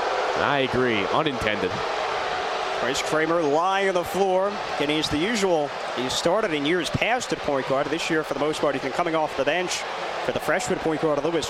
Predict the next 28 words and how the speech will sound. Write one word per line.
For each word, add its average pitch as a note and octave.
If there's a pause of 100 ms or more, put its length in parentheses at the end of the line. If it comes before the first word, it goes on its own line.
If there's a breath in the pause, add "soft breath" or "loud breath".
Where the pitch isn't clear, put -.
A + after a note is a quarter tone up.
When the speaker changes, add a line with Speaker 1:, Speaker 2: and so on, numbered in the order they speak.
Speaker 2:
Jackson. D#3+
Kramer D#3+
did F3+
start E3+
today. D#3 (400)
And A2+
look C#3+
at C#3+
the A#2
amount C#3+
of -
blood C3+
that's G#2+
on B2+
the G2+
floor. C3+ (640)
May C3+
have C3+
hit C#3+
him B2+
right E3+
in D3
the A#2+
nose A#2+ (460)
as A2
Kramer C#3+ (240)
is A#2
still D3+